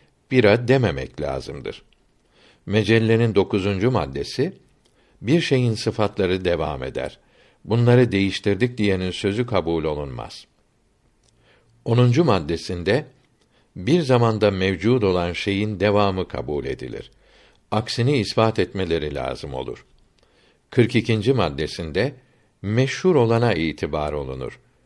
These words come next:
Maglub ve nadire olunmaz. Ve kırk altıncı maddesinde, mani ve muktedi birlikte olunca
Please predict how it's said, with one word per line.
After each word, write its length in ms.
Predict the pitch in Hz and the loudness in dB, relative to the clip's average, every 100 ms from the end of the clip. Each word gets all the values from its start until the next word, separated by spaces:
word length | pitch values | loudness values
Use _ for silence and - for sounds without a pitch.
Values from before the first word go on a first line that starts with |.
| _ _ _ | _ _ _
Maglub 520 | 104 107 107 107 131 156 - _ _ - | 2 2 2 2 2 2 -10 _ _ -2
ve 300 | 98 104 95 | 0 2 2
nadire 480 | 107 101 98 104 | 2 2 2 2
olunmaz. 760 | 101 82 80 73 65 60 - - _ _ _ _ _ _ _ _ | 2 2 -2 -6 -8 -10 -14 -18 _ _ _ _ _ _ _ _
Ve 180 | 95 113 | 0 0
kırk 260 | 117 107 - | 2 0 4
altıncı 480 | 107 101 104 98 139 | 2 2 -2 0 0
maddesinde, 800 | 95 73 78 - 80 78 120 151 _ _ _ _ _ _ | 0 -2 -6 -6 -6 -4 -4 -6 _ _ _ _ _ _
mani 600 | 104 113 113 117 151 175 _ - | 0 2 2 0 -2 -6 _ -2
ve 160 | 101 | 0
muktedi 680 | 101 101 - - 107 120 120 | 2 0 -2 0 0 0 0
birlikte 420 | 101 95 95 - | 0 0 -2 0
olunca 680 | 123 92 80 78 107 123 135 | 0 0 -2 -4 -2 -2 -4